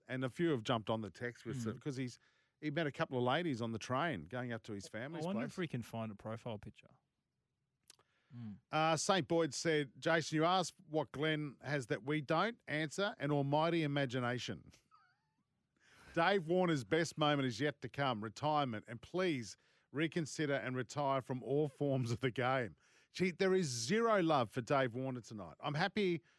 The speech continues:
Speaker 1: to read it.
Speaker 2: Isn't he going to Dubai?
Speaker 1: He's gonna play T twenty cricket all around the world.
Speaker 2: Hmm.
Speaker 1: Daniel from Prairie Wood, "Woogie, you and I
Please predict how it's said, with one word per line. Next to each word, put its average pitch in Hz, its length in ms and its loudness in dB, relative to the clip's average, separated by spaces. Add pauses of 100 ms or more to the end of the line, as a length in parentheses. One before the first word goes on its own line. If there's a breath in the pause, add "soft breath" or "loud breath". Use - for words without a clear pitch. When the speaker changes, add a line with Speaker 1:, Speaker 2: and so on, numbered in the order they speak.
(300 soft breath)
Speaker 1:
to 139 100 0
read 165 320 2
it. 254 160 2 (360)
Speaker 2:
Isn't 170 180 -2
he 208 60 0
going 151 200 -2
to 117 80 -4
Dubai? 117 400 -10 (760)
Speaker 1:
He's 160 220 2
gonna 190 220 2
play 156 180 2
T 143 180 -2
twenty 120 280 -2
cricket 117 260 -4
all 101 140 -4
around 95 180 -6
the 85 60 -12
world. 87 300 -6
Speaker 2:
Hmm. 101 100 -8 (720 soft breath)
Speaker 1:
Daniel 185 260 4
from 147 160 -4
Prairie 180 340 2
Wood, 180 180 2
"Woogie, 185 300 0
you 175 160 2
and 170 100 2
I 165 420 4